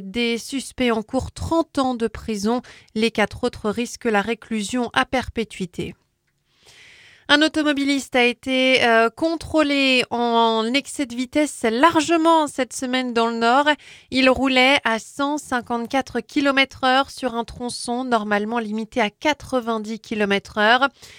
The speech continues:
Le conducteur a été intercepté à Fournan-Wep. Lors du contrôle, l'homme en prime était sous l'empire d'un état alcoolique.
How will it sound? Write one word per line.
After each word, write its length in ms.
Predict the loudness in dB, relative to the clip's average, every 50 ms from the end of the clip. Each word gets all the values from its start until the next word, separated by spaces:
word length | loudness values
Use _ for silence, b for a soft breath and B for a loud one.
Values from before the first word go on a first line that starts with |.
| B B B B B B
Le 120 | 2 2 2
conducteur 680 | 2 -2 -2 -2 -4 -6 -4 _ 2 2 2 4 4
a 100 | 2 0
été 220 | 0 -2 -4 -4
intercepté 720 | -4 -4 -2 -4 -6 -6 -6 -8 -8 -8 -8 _ 0 0 0
à 80 | 0
Fournan-Wep. 880 | -2 -6 -8 -6 -4 -4 0 0 0 2 4 4 4 4 4 4 4 2 2 2 b b b b b
Lors 240 | 2 2 2 2 0
du 160 | -4 -8 -12
contrôle, 560 | -8 -6 -6 -6 -6 -6 -2 2 2 2 2 4
l'homme 440 | 4 4 4 4 2 -2 -2 -4 -4 -2 _
en 160 | -2 -2 -2
prime 400 | -6 -10 -8 -6 -4 -4 -2 -2
était 320 | -2 -2 -2 -4 -4 -4
sous 200 | -4 -6 -8 -4
l'empire 540 | -4 -4 -4 -6 -8 -8 -4 0 0 0 0
d'un 200 | 0 -2 -2 -2
état 260 | -4 -6 -4 -2 0
alcoolique. 680 | 0 0 -2 -4 -2 -2 -2 -2 -2 -6 -8 -4 0